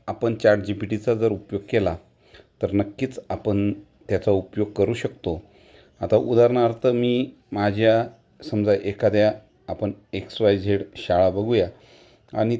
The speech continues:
त्या शाळेची पटसंख्या आपण कॉपी करून चॅट जी पी टीला दिली आणि ती देण्याच्या आधी, ती देण्याकरता मी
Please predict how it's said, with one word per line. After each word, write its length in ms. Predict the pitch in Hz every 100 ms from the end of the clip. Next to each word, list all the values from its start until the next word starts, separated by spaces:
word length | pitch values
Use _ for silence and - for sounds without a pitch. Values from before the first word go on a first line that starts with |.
| -
त्या 260 | 120 120 131 - _ _ -
शाळेची 540 | - 107 107 104 -
पटसंख्या 1040 | 127 _ - 113 117 - 107 104 101 82 - _ _ _ _ _ _ _ _ _ _ -
आपण 300 | 98 117 127
कॉपी 380 | 127 117 - 110
करून 480 | - 101 104 120 - - - _ _ _ _ _ _ _ _ _ -
चॅट 160 | 110 110 104
जी 60 | 107
पी 140 | 104
टीला 240 | 98 101 101
दिली 300 | 101 85 87 - _ _ _ _ _ _ _ _ _ _ - - _ _ _ _ - -
आणि 200 | 101 113
ती 220 | 117 135
देण्याच्या 540 | 131 123 123 120 127 113
आधी, 400 | 117 104 104 135 - _ _ _ _ _ _ _ _ _ _ - - _ _ _ _ - _ _ _ _ _ _ - - - -
ती 120 | 117
देण्याकरता 800 | 113 110 110 117 110 - 110 131 -
मी 300 | 107 123